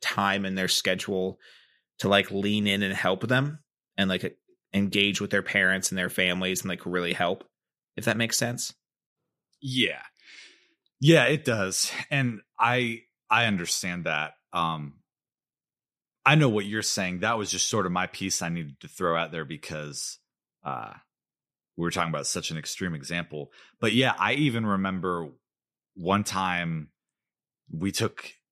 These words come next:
Speaker 2: I don't know if this was, like, an intro to psych class or something, but we took,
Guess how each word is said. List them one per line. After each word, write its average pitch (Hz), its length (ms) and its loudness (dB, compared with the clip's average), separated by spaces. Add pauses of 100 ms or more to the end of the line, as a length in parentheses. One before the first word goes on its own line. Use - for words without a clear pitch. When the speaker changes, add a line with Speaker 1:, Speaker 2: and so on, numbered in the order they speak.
Speaker 2:
I - 120 0
don't 139 80 4
know 127 80 4
if - 80 -4
this - 200 -2
was, 95 60 -4
like, 95 140 -4
an 85 120 -6
intro 82 360 -2
to 82 80 -6
psych - 580 -6 (260)
class 87 480 0
or 82 80 -6
something, 85 540 -8 (580)
but 98 260 0
we 104 160 -2
took, - 380 -2